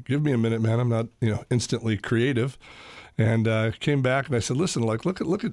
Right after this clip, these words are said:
Amazon. It's just simple. You remember it. It doesn't say online bookstore or now what,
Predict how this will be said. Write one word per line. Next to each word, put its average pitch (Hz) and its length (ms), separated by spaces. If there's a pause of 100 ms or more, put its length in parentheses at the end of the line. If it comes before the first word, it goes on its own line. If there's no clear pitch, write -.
Amazon. 117 540
It's 104 160
just - 320
simple. 135 600
You 113 80
remember 120 420
it. 117 160
It 127 160
doesn't 135 260
say 117 200
online 113 540
bookstore 113 680
or 101 60
now 104 180
what, 107 160